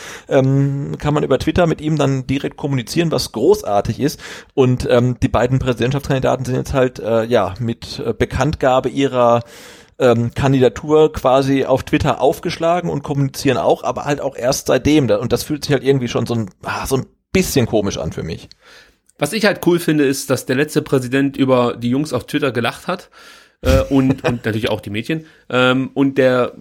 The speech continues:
Speaker 2: oder beide Kandidaten jetzt Twitter als, als Plattform nutzen möchten und sich da präsentieren möchten und vor allem auch auf andere Twitter-User eingehen. Also das ist ja das eine,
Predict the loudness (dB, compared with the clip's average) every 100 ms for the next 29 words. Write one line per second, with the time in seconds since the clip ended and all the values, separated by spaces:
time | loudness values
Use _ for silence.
0 | -12 -2 -2 0 0 0 0 0 2 2
1 | 0 -2 0 0 0 -8 -2 0 2 0
2 | -2 -4 -4 -8 -4 -2 -2 -4 -4 0
3 | 0 0 0 2 0 2 2 0 -2 0
4 | 0 -2 -4 -4 -2 0 0 0 -2 0
5 | -2 -4 -2 0 2 0 0 -2 -2 -2
6 | -2 -2 2 2 2 -2 -10 _ 0 0
7 | 0 0 0 0 -12 _ _ _ _ -2
8 | 0 0 0 -2 0 0 2 2 2 0
9 | 2 0 -2 -2 -2 0 -2 -2 -2 0
10 | 2 2